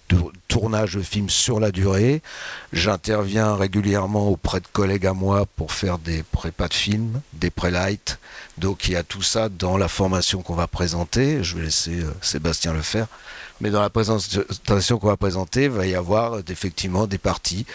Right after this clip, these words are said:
sur, euh, bah, l'installation de, des systèmes d'accroche pour la lumière. Sur, ça ne va pas se limiter effectivement au travail de, de prise de vue, parce que c'est un métier, pour ceux qui le connaissent mal,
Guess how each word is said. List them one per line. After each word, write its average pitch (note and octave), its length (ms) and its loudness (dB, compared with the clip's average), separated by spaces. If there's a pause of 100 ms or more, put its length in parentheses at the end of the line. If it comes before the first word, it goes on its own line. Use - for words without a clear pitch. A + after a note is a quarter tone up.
(280)
sur, G#2+ 640 2
euh, E2+ 100 -2
bah, F#2 200 2
l'installation G#2 920 0
de, F2 360 0 (260)
des F2 160 0
systèmes G2+ 480 0
d'accroche F#2+ 460 0
pour F#2 160 2
la F#2 80 2
lumière. F#2 560 0
Sur, E2 240 0 (220)
ça F#2+ 180 0
ne F#2+ 80 -2
va F2+ 100 2
pas G#2+ 160 2
se - 200 0
limiter F2 420 -2
effectivement F2+ 680 0
au D#2 60 -2
travail F2 480 0
de, D2+ 400 -2 (340)
de F#2 60 4
prise F#2 320 -2
de F#2+ 80 2
vue, A#2 180 2
parce G#2+ 220 0
que G2 100 -4
c'est - 160 0
un F#2+ 80 0
métier, F#2+ 420 -2 (200)
pour - 160 -6
ceux - 120 -2
qui G2+ 140 -4
le F2 60 -8
connaissent F#2 380 0
mal, B2 220 0